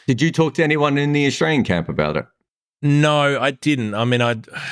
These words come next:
Speaker 1: They were furious that it wasn't in every single piece.
Speaker 2: Well, but it was in every single piece.
Speaker 1: I know.
Speaker 2: And this
Speaker 1: I was like, "Which pieces have you been reading?" The only reason
Speaker 2: Yeah.
Speaker 1: some of us have stopped writing it is 'cause we literally can't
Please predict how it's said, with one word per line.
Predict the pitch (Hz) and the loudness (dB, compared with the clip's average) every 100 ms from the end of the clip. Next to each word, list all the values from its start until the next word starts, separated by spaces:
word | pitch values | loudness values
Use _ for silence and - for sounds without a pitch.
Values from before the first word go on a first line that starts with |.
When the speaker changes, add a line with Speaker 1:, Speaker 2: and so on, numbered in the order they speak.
| 87 | -2
Speaker 1:
They | 120 143 | 0 2
were | 120 110 | 0 -2
furious | - - - 147 135 101 87 87 - - - | -4 -8 0 2 4 2 2 -2 -6 -4 -2
that | 98 - | -2 -2
it | 113 107 | -2 2
wasn't | 107 101 104 | 0 2 2
in | 104 107 | 2 2
every | 113 92 101 | 0 0 -2
single | - 104 95 92 | -2 -2 -2 0
piece. | 92 80 - _ | -2 -2 -10 _
Speaker 2:
Well, | - - 123 131 | -12 -6 0 0
but | 127 135 | 0 -4
it | 127 | 0
was | 143 147 107 | 0 0 0
in | 113 | 0
every | 95 90 | 0 0
single | 85 82 71 | -2 -4 -2
piece. | 71 | 0
Speaker 1:
I | 156 | 2
know. | 175 226 | 2 2
Speaker 2:
And | 202 | 2
this | 107 - 151 147 | 0 -4 -10 -2
Speaker 1:
I | 147 | 0
was | 165 | 2
like, | 165 156 | 0 0
"Which | 180 - | -4 -2
pieces | 196 214 - 147 | -2 -2 -4 -2
have | 139 | -2
you | 156 | 0
been | 151 135 | -2 0
reading?" | 147 226 185 - - | 0 0 -2 -4 2
The | 208 | 4
only | 277 254 | 2 0
reason | 240 214 | 2 2
Speaker 2:
Yeah. | - | 2
Speaker 1:
some | 220 220 | 0 0
of | 180 | 0
us | 185 | -2
have | 180 | -2
stopped | - 170 | -2 0
writing | 147 175 190 143 | 2 2 2 -2
it | 113 | -2
is | 123 | -4
'cause | - 135 - | -2 -2 0
we | 131 | 0
literally | 143 165 151 139 | 0 -2 -2 -4
can't | - 139 135 | 0 -2 -2